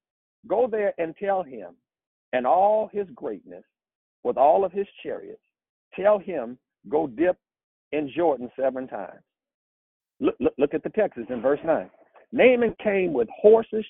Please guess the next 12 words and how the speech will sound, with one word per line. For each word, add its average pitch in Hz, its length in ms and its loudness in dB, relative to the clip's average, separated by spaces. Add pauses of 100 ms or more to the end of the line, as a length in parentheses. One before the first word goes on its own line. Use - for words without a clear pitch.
chariots 190 380 0
stood 185 200 -2
at 185 140 -2
the 180 60 -8
door 117 380 -2 (420)
of 151 100 10
the 147 80 2
house 135 360 0 (100)
of 127 100 -2
Elisha. 123 560 -4 (680)
Tell 247 300 0
him 127 500 -8